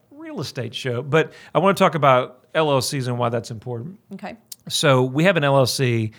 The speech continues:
Speaker 1: but it's important to know that you can take an L L C and file it as a corporation.
Speaker 2: Okay. Okay.
Speaker 1: So let's say you had a name that you wanted to name the company or for whatever reason, but if you elect the first year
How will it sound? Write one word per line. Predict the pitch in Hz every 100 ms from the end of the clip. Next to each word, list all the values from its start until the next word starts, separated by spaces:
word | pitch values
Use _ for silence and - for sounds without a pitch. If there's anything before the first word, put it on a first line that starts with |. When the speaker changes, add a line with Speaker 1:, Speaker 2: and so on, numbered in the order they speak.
| - - _
Speaker 1:
but | -
it's | 131
important | 143 120 156 151 131
to |
know | 131
that | 123 -
you | 131
can | 135
take | 127 131
an | 117
L | 117 117
L | 113
C | 107 170 156 113 107 - _ _ _
and | 123 110
file | 123 117
it | 117
as | 113 113 -
a | 113
corporation. | 104 - 113 110 110 107 - 190 _ _ -
Speaker 2:
Okay. | 202 190 190 294 _ _
Okay. | 190
Speaker 1:
So | - 127 123 117 -
let's | 175 147
say | 143 139
you |
had | 131
a | 123
name | 123 131 131
that | 127 117
you | 135
wanted | 127 123
to | 120
name | 123 120
the |
company | 113 127 113 120 117 117 117
or | 117
for | 101 123
whatever | 135 135 120
reason, | 120 123 110 117
but | 113 117
if | - 131
you | 131 127
elect | 120 139 143 -
the | 117
first | - 147 135 -
year | 135 135 107 101